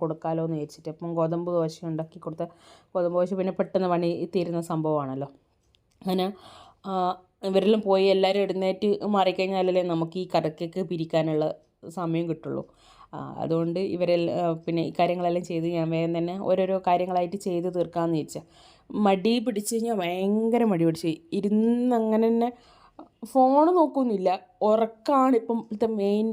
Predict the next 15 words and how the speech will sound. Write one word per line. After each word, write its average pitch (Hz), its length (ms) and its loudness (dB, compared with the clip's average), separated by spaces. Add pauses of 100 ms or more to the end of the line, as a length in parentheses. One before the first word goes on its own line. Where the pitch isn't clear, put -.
പ്രശ്നം 190 340 -6
എന്ന് 170 120 -6
പറയുന്നത്. 156 400 -6 (420)
രാവിലെ 180 420 2
ആണെങ്കിലും 185 420 -2 (100)
രാത്രി 165 340 0
ആണെങ്കിലും 165 340 -2
എല്ലാം 170 200 -2
കിടന്ന് 165 400 -2
ഫുൾ 165 180 -2 (100)
ടൈം 165 160 0 (100)
ഉറങ്ങലാണ്. 135 460 -8 (680)
ആ, - 120 -10 (380)
ഇനി, 160 180 -4 (560)
ഏ, 58 60 -14